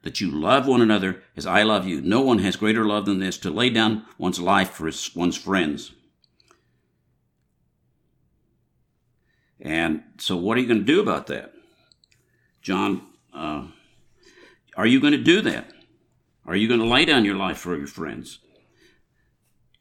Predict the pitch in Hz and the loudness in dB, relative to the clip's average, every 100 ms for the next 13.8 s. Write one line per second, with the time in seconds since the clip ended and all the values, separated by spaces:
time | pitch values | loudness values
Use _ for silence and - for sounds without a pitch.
0 | _ _ _ _ _ _ _ _ _ _ | _ _ _ _ _ _ _ _ _ _
1 | _ _ _ _ _ _ _ _ _ _ | _ _ _ _ _ _ _ _ _ _
2 | _ _ _ _ _ _ _ _ _ _ | _ _ _ _ _ _ _ _ _ _
3 | - 82 90 - 113 110 107 123 113 131 | -8 -4 -4 -2 -2 -2 0 2 2 0
4 | 143 - 101 80 - 80 110 127 92 85 | -2 2 0 0 -6 0 2 4 2 -4
5 | - _ _ 90 80 80 95 104 117 113 | -14 _ _ -12 -8 -2 -2 -2 -4 -4
6 | 92 87 - 82 - 98 87 107 135 123 | -4 -4 -2 -6 -4 -4 0 2 2 0
7 | 110 117 117 104 104 107 - - 82 85 | 2 2 2 0 -2 -4 -12 -8 -4 -2
8 | - 135 160 143 127 - 120 107 110 101 | 2 2 4 2 0 2 0 2 0 0
9 | 101 131 135 107 92 - 131 123 120 - | 2 2 2 -2 -6 0 2 2 -2 -14
10 | - 95 107 107 101 92 85 80 - _ | -4 0 2 2 0 -2 -2 -8 -12 _
11 | - 95 - 95 87 78 87 80 71 64 | -4 -4 -2 -4 -2 -6 -12 -10 -10 -10
12 | - 69 110 107 92 98 85 113 90 87 | -12 -8 -8 -6 -4 -4 -4 -4 -4 -4
13 | 82 85 78 - 85 104 101 | -4 -4 -4 -8 -2 0 0